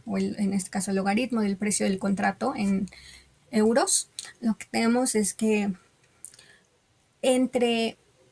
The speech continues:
mayor sea el precio del contrato, pues mi indicador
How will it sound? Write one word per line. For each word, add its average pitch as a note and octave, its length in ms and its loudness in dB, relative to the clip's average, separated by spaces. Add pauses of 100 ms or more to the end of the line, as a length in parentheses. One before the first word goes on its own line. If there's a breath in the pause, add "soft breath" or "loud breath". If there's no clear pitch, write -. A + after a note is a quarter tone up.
(120)
mayor A#3 540 4
sea B3 160 0
el A#3 80 -2
precio G#3+ 380 -2
del G3+ 160 0
contrato, A#3+ 680 0 (380)
pues G3+ 320 -2 (100)
mi B3 500 2
indicador G#3+ 800 0